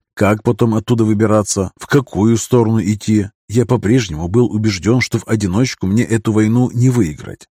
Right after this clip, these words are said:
Но союзники отнюдь не выстраивались ко мне в очередь. Что ж, значит, придётся начинать с нуля,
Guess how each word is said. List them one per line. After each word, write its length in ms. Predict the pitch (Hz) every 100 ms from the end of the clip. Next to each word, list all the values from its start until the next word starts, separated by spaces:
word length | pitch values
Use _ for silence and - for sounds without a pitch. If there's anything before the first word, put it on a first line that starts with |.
| _ -
Но 80 |
союзники 640 | 120 120 98 90 - 98 101
отнюдь 400 | 107 123 117 120
не 60 |
выстраивались 720 | 131 143 - 101 104 95 95 -
ко 120 | 117
мне 160 | 107
в 80 | 95
очередь. 520 | 104 98 90 87 - - -
Что 280 | - - 82
ж, 160 | - -
значит, 540 | 85 101 107 - -
придётся 440 | - 95 101 - 113
начинать 380 | 101 95 104
с 80 | -
нуля, 340 | 131 95 92